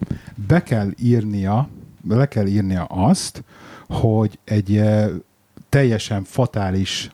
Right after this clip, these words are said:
atomháború esetén, tehát amikor konkrétan mind a két oldal végle-, végleges csapás sújt egymástól, és az egész,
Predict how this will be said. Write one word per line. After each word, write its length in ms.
atomháború 800
esetén, 500
tehát 200
amikor 340
konkrétan 600
mind 300
a 60
két 280
oldal 360
végle-, 420
végleges 500
csapás 480
sújt 240
egymástól, 500
és 80
az 100
egész, 500